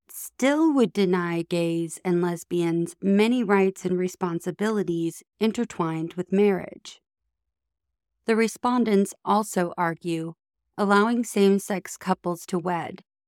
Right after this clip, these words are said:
will harm marriage as an institution by leading to fewer opposite-sex marriages. This may occur, the respondents contend,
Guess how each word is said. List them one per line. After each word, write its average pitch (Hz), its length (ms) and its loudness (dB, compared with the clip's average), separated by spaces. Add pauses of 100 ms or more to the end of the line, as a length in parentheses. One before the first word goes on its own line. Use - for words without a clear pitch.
(260)
will 208 100 4
harm 214 480 4
marriage 175 640 2
as 175 160 -4
an 170 100 -2
institution 185 1120 -2 (480)
by 196 180 4
leading 202 440 2
to 208 120 -6
fewer 214 560 -2
opposite-sex 175 920 -6
marriages. 196 840 -2 (760)
This - 520 2
may 208 220 4
occur, 180 720 -4 (440)
the 180 120 -2
respondents 170 800 0
contend, 165 720 -4